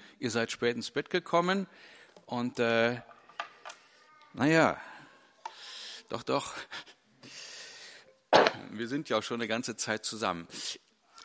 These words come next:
Alles, was ich sage, oder der Kern von dem, was ich sage, den könnt ihr nachlesen in Matthäus achtzehn, das gesamte Kapitel. Und es fängt so an. „Zu jener Stunde oder zu derselben Stunde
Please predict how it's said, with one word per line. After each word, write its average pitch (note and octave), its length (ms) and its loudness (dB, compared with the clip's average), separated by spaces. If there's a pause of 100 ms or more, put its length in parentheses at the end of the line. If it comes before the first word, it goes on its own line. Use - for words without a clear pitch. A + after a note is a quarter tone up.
(140)
Alles, G3+ 220 6
was E3+ 120 -4
ich C#3+ 120 -4
sage, E3+ 560 4
oder A#2+ 420 2 (1120)
der - 420 -6
Kern E3+ 280 4
von C#3 160 2
dem, B2 200 6
was A#2 120 2
ich G#2 120 -2
sage, A2+ 320 6
den A2+ 100 -2
könnt F#3 180 2
ihr D3+ 80 0
nachlesen C#3 800 0 (220)
in A#2 80 -6
Matthäus A#2+ 500 -2
achtzehn, - 600 -2
das - 160 -14
gesamte A#2+ 380 -2
Kapitel. F#2+ 520 -4 (400)
Und E3 100 4
es F#3+ 100 4
fängt G3+ 260 4
so G#3 300 8
an. G#2 340 4 (880)
„Zu - 200 6
jener A3+ 460 8
Stunde E3+ 720 4 (500)
oder G#2 200 -2
zu - 160 0
derselben E3 480 4
Stunde C3+ 600 2